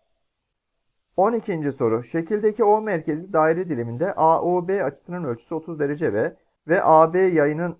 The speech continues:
uzunluğu dört santimetredir. Buna göre bu daire diliminin alanı kaç santimetre karedir? Buradan yarıçapı bulalım arkadaşlar. Formülümüz şu şekilde.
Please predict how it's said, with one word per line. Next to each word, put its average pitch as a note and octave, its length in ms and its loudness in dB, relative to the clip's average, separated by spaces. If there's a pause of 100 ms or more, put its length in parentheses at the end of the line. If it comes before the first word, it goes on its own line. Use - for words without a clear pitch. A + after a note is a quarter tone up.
uzunluğu B2+ 600 -6
dört E3+ 220 0
santimetredir. G#2+ 840 -6 (400)
Buna E3+ 200 -4
göre F3 340 0
bu F3 120 -8
daire E3 420 2
diliminin A2+ 340 -4
alanı D3 460 -2
kaç F3 200 -4
santimetre A#2 720 -8
karedir? - 440 -6 (540)
Buradan G3 460 0
yarıçapı E3+ 600 -4
bulalım G2+ 340 -2
arkadaşlar. G2 600 -8 (260)
Formülümüz F3+ 560 -4
şu - 140 -16
şekilde. B2+ 640 -6